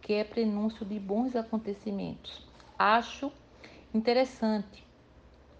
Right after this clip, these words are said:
quando compreendo, depois,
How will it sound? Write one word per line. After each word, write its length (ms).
quando 260
compreendo, 800
depois, 680